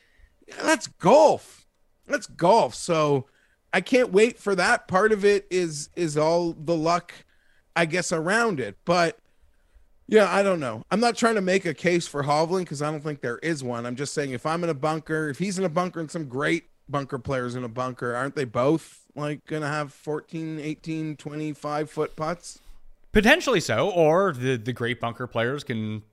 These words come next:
Speaker 2: I, I would say that there's always gonna be advantage to the great bunker players unless you're nestled up against the wall,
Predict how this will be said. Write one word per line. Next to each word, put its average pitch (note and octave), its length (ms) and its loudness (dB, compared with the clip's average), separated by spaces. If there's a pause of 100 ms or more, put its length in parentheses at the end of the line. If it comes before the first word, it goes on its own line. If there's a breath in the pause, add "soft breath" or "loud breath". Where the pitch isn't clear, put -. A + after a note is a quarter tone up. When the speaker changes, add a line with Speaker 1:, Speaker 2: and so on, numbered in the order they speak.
(120)
Speaker 2:
I, C3+ 160 -10
I E3+ 120 6
would F3+ 100 2
say F#3 100 2
that A2 220 -6
there's A#2+ 160 -8
always C3 260 -2
gonna A#2+ 160 -2
be A2+ 160 -6
advantage G#2 600 -6
to A#2+ 60 -6
the G2+ 280 -4
great A2 320 -6
bunker A#2+ 280 -2
players F#2+ 440 -10
unless G#2+ 280 -4
you're A2 80 -6
nestled G#2 460 -6
up G#2 220 -6
against G2+ 320 -10
the A2+ 80 -6
wall, G2+ 840 -8